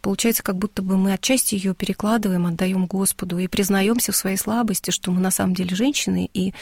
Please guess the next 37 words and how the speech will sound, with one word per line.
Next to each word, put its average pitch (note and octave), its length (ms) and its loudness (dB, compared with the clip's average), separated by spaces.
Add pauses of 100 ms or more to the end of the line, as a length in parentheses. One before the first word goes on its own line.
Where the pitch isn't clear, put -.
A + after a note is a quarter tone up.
(320)
мы G3 180 4
не G3 100 4
в - 40 0
состоянии G#3+ 560 2
вот E3+ 180 -4
это - 160 -4
всё - 200 -2
нести. F#3 340 -2
"Господи, G3+ 420 -2
подскажи, G#3+ 540 -2
Господи, G3 380 -2
научи, F#3 520 0
как F#3 320 -2
это - 180 -8
донести?" F3 600 -2 (640)
И F#3 340 2
да, G3+ 280 2
здесь, G3+ 260 0
наверное, F#3+ 400 2
позиция F3+ 460 -2
больше F3 320 0
ребёнка F#3 540 -2
по F3 140 -2
отношению F3 560 0
к - 120 -6
отцу, A3 400 0 (280)
но G3 120 2
она G#3 140 4
немножко G3 440 2
другая, F#3 480 0
чем E3+ 220 -2
вот E3 180 -4
в - 60 -4
об-, - 280 -6
в F3+ 320 -2
обычной F3 460 2
жизни, F#3 500 0